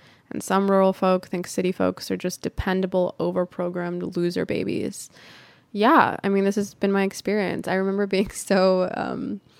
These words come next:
kind of amused by the way that, like, people in, like, rural Hawaii and, like, all the farmers, like, truly look down on the city, and not, like, in a fake way. Like, you know, you can tell when someone's like, "Oh, fuck those city people," 'cause they kinda wish they understood it. It was, like, genuinely, they were like, "Man, I,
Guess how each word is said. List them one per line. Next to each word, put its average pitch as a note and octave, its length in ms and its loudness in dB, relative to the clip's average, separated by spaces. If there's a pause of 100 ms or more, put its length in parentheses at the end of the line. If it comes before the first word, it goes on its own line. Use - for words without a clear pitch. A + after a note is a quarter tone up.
(140)
kind F#3+ 160 2
of F#3 60 2
amused F3+ 540 0
by F3+ 140 0
the F3 100 0
way E3 280 0
that, - 200 -4
like, - 280 -6
people F3 440 -2
in, E3+ 140 0
like, F3 220 -4
rural E3+ 260 0
Hawaii F3 280 0
and, E3+ 80 -2
like, E3+ 140 -4
all E3+ 100 0
the F3+ 100 0
farmers, F3 520 -2
like, F3+ 140 -2
truly A#3+ 380 6
look G3 180 2
down F#3 200 2
on F3+ 100 4
the E3 80 2
city, F#3 340 0
and E3+ 100 0
not, F#3 180 0
like, A#3 160 0
in B3 60 4
a F#3+ 80 2
fake E3+ 300 -2
way. E3+ 180 2
Like, F3+ 180 0
you A3 60 8
know, A3+ 60 8
you G#3+ 120 6
can G3+ 120 4
tell D#3+ 240 2
when E3 120 -2
someone's E3 280 -4
like, E3 160 -4
"Oh, E3+ 180 0
fuck F#3 300 -4
those - 380 -2 (440)
city F3 320 2
people," E3+ 400 0
'cause F3+ 140 -4
they E3+ 100 2
kinda E3 280 0
wish D#3 400 -4
they E3 120 -2
understood D#3+ 500 -2
it. G#3 220 0
It G3 60 2
was, F#3+ 100 0
like, F3+ 120 2
genuinely, F#3+ 520 2
they F#3+ 120 2
were E3+ 80 2
like, D#3+ 320 -4
"Man, E3 180 0
I, F3 200 -2